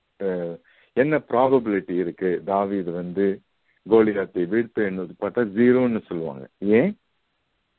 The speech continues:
எந்த வழியிலையும் அவ்வளோ பெரிய பிரச்சனையை தாவீதாலே எதிர்கொள்ளவே முடியாது. அவன் வந்து ஒரு யு-, யு-, யு-, எந்த விதத்திலும் அவனுக்கு வந்து யுத்த சமர்த்தன் கிடையாது, அவன், அவனுக்கு ட்ரைனிங் கிடையாது,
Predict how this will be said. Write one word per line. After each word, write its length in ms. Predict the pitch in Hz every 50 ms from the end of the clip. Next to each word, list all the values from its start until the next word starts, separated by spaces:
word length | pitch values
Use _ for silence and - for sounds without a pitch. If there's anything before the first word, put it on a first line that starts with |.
| _
எந்த 500 | - 92 95 92 107 123 143 147 170 170
வழியிலையும் 600 | 156 143 143 139 135 135 123 127 143 190 214 175
அவ்வளோ 340 | 117 110 117 127 135 139 139
பெரிய 340 | 131 - 123 120 117 113 107
பிரச்சனையை 720 | - - 110 117 120 - - 139 123 107 110 143 208 294 302 - -
தாவீதாலே 720 | 110 110 120 131 131 127 120 107 98 95 90 90 110 - 311 - _ _ _ _ _ _ _ _ _ _ -
எதிர்கொள்ளவே 680 | 131 143 170 196 170 151 143 120 104 92 110 170 208
முடியாது. 440 | 208 165 143 117 107 95 82 - -
அவன் 260 | - 92 110 113 110 110
வந்து 260 | 110 110 107 104 104
ஒரு 180 | 113 113 110 110 - - - 117 113 107 - -
யு-, 260 | 117 117 113 95 - -
யு-, 240 | 95 107 113 98 - - -
யு-, 180 | - 113 117 113
எந்த 340 | 117 117 120 139 151 156 160
விதத்திலும் 460 | 139 131 120 131 123 - 165 180 170
அவனுக்கு 340 | 135 113 98 95 85 - 92
வந்து 300 | 90 92 98 98 104 101 98 90 - _ _ _ _ _ _ _ _ _ _ -
யுத்த 300 | 98 104 98 98 127 131
சமர்த்தன் 580 | 135 - 151 123 113 110 98 - - 104 92 90
கிடையாது, 460 | 82 92 87 92 90 90 87 82 85
அவன், 400 | 85 85 104 139 170 190 208 226 -
அவனுக்கு 360 | - 101 98 92 85 80 - -
ட்ரைனிங் 440 | - - 107 110 123 135 131 120 107
கிடையாது, 540 | - 92 87 90 90 87 82 82 85 120